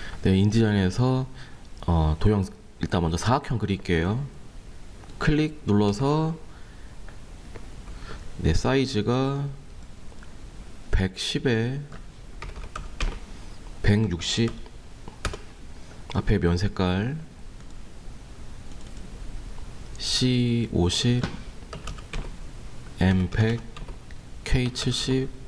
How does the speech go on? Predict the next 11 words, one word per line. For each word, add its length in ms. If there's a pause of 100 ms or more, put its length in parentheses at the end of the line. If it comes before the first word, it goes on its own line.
(640)
아, 220
와이칠십, 760
케이오십. 720 (2750)
색깔 240
바꿨고요. 680 (420)
그다음에 400
여기에서, 720 (600)
어, 340
메뉴바 720 (320)
개체 720
보시면은요, 840